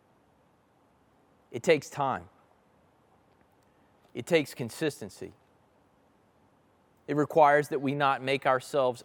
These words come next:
open to a spiritual drought by coming to church and hearing the word once and then neglecting it for weeks on end. But God's word, when we are consistently exposed to it, does God's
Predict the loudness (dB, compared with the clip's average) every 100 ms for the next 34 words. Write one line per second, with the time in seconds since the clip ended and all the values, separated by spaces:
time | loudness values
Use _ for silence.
0 | 2 2 2 -2 -4 -12 _ _ _ -4
1 | -4 -2 0 2 2 -4 0 4 4 4
2 | -2 -20 _ _ _ _ _ _ _ _
3 | 2 2 2 0 0 0 -4 -2 0 0
4 | -4 -8 -4 -4 -4 0 2 2 0 0
5 | 0 -6 -12 -8 -6 -6 -8 -16 _ -8
6 | 2 6 6 4 -6 -6 -6 -6 -2 -4
7 | -4 -4 -2 -4 -6 -8 -16 _ _ _
8 | _ _ _ _ _ _ 0 0 6 10
9 | 12 12 8 6 10 10 10 6 -2 -20
10 | _ _ _ _ _ 2 6 8 6 2
11 | -4 2 2 4 2 2 0 0 -4 -4
12 | -6 8 10 10 4 2 2 2 4 10
13 | 10 10 4 -4 -18 _ _ _ 6 10
14 | 12 10 8 -2